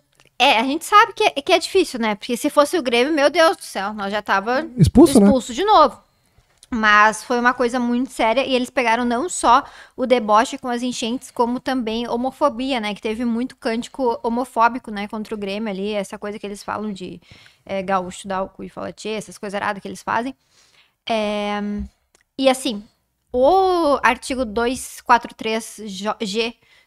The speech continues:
Speaker 1: do Código Desportivo, acho que é esse número de artigo, ele fala, ah, em práticas desportivas e,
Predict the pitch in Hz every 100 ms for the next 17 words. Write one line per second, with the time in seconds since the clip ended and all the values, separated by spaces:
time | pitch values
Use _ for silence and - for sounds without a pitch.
0 | - 220 285 330 302 - 226 233 233 226
1 | - 226 202 - 277 240 185 - 202 226
2 | 262 240 226 220 214 214 208 - 208 202
3 | - - _ 240 254 269 - 262 226 226
4 | 254 - 269 262 269 269 269 269 208 247
5 | 285 311 226 226 - - 302 285 226 247
6 | - 269 262 247 240 285 320 240 240 247
7 | 254